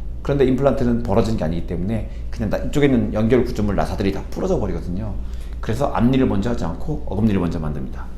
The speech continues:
자, 그러면 어떻게 만드냐? 이쪽에 있는 넉다리면 임플란트가 해결이 될 겁니다. 그래서 여기가 유지되고 있기 때문에 빨리 이쪽을 먼저 해서 이를 만들고요. 그 다음에는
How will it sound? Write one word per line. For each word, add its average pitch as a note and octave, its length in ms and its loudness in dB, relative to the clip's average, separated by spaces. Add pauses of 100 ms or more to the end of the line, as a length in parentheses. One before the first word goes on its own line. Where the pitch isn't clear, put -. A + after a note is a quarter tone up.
(160)
자, - 120 -4
그러면 - 280 0
어떻게 - 180 0
만드냐? G#2 480 0
이쪽에 D#3 380 4
있는 A#2 220 6
넉다리면 G2+ 580 6
임플란트가 E2 460 -2
해결이 F2 200 -2
될 - 120 -2
겁니다. - 300 -2 (140)
그래서 - 220 -2
여기가 G2 220 0
유지되고 F#2 400 0
있기 - 180 -2
때문에 D#2+ 340 -2
빨리 - 260 0
이쪽을 F#2 260 0
먼저 - 260 0
해서 C3+ 460 0 (220)
이를 F#2+ 160 0
만들고요. D2+ 560 -2 (340)
그 C3+ 120 0
다음에는 B2+ 800 4